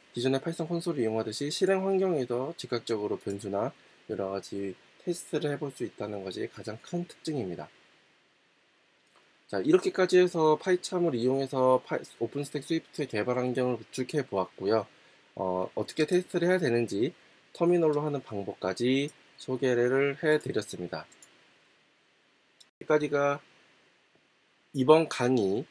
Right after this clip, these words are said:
오픈스택 스위프트 개발 환경을 구성하고 테스트하는 방법에 대한 내용이었습니다.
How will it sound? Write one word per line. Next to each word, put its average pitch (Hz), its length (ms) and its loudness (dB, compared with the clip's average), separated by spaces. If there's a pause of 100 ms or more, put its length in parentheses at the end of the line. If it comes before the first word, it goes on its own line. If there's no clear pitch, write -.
오픈스택 147 720 -2
스위프트 131 640 -2
개발 113 320 -4
환경을 113 440 -2
구성하고 107 880 -2
테스트하는 151 500 -4
방법에 123 480 0
대한 117 180 -2
내용이었습니다. 90 800 -4